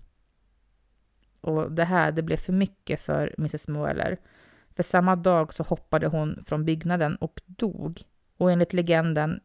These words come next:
just vid det ögonblicket stannade klockorna i officerarens klocktorn.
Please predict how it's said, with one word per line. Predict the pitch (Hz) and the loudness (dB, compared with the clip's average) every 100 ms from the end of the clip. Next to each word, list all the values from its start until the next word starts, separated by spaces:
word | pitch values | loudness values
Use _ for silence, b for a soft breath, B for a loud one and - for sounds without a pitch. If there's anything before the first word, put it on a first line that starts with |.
| _ - | _ -2
just | 170 165 - | 0 0 -2
vid | 165 | -2
det | 165 | 0
ögonblicket | - 165 165 170 175 - - - | 0 0 0 -2 -2 -6 -6 -10
stannade | - - _ 180 165 170 180 | -20 -20 _ 2 2 2 -2
klockorna | 165 - - _ - 170 185 - _ _ _ | -2 -4 -8 _ -2 -2 -2 -8 _ _ _
i | 170 160 | -4 0
officerarens | 165 - 160 - 165 170 160 156 - - | 0 -2 -2 2 2 2 2 -4 -10 -8
klocktorn. | - 185 - 226 - | -4 -4 -2 -6 -6